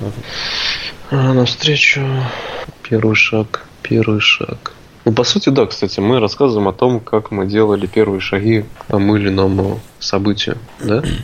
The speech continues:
Speaker 2: Ну, мы не, не только опи-, ну, мы начинаем, да, с первых шагов и рассказываем, как там дальше происходило. Начало.
Speaker 1: Первый шаг.
Speaker 2: Кто-то тоже нас уводит. Так, цели.
Speaker 1: Ух ты.
Speaker 2: Цели, двоеточие, начало.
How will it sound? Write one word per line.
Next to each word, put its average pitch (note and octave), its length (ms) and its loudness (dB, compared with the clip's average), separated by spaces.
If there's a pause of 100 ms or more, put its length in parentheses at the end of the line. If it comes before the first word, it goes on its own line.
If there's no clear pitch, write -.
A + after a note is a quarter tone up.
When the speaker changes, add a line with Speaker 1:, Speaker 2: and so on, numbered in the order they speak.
(220)
Speaker 2:
Ну, B2+ 100 -6
мы A#2+ 260 -2
не, G#2+ 260 -2
не A#2 180 -4
только C3+ 280 -4
опи-, F#2+ 160 -4
ну, C3+ 100 0
мы B2 120 2
начинаем, A2+ 460 -2
да, G2+ 120 -2
с - 40 -10
первых G2+ 300 0
шагов A2+ 400 -2
и - 20 -4
рассказываем, G#2 540 -4
как - 160 -6
там G2 180 -6
дальше G#2+ 320 -8
происходило. - 540 -8 (140)
Начало. G2+ 420 -4
Speaker 1:
Первый A2+ 140 -8
шаг. - 280 -2 (120)
Speaker 2:
Кто-то - 240 -14 (120)
тоже A#2 200 -8
нас - 200 -8
уводит. - 260 -6 (180)
Так, - 100 -8 (140)
цели. A#2 340 -2
Speaker 1:
Ух - 180 -10
ты. G#2 140 -2 (100)
Speaker 2:
Цели, A2+ 560 -2 (160)
двоеточие, G2 560 -4
начало. G2+ 520 -6